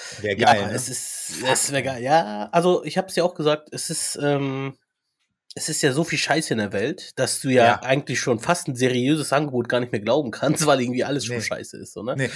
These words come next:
Speaker 1: Und, entschuldige, ich werf das kurz
Speaker 2: Ja.
Speaker 1: ein. Äh, ich habe gelesen,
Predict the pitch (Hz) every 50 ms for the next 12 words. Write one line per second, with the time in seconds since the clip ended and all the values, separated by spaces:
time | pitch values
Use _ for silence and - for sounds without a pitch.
0 | - - - 180 202 220 226 - 160 139 170 165 160 160 190 175 - 123 151 156
1 | 156 160 147 - 139 131 - 127 147 151 156 185 214 - - - - _ _ _
2 | - 139 131 139 143 - 170 - - 170 170 170 156 143 143 147 143 143 170 185
3 | 202 202